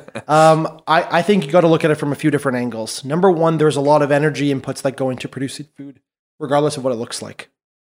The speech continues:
Speaker 2: The energy inputs to, that go into, using your example, growing a, a seconds or thirds cabbage
Speaker 1: Mm.
Speaker 2: is the same energy inputs and labor inputs that go into making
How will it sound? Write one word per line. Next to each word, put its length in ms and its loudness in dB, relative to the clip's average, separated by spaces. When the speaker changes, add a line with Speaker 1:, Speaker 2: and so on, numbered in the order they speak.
Speaker 2:
The 80 -8
energy 300 2
inputs 360 -2
to, 800 4
that 260 -2
go 160 4
into, 560 -2
using 300 -6
your 200 2
example, 540 -6
growing 320 0
a, 340 0
a 80 -10
seconds 360 -2
or 80 -2
thirds 380 -2
cabbage 560 -4
Speaker 1:
Mm. 300 -6
Speaker 2:
is 100 -10
the 60 -6
same 220 0
energy 320 0
inputs 380 -6
and 520 -6
labor 380 0
inputs 260 -8
that 120 -6
go 120 0
into 160 -4
making 400 -6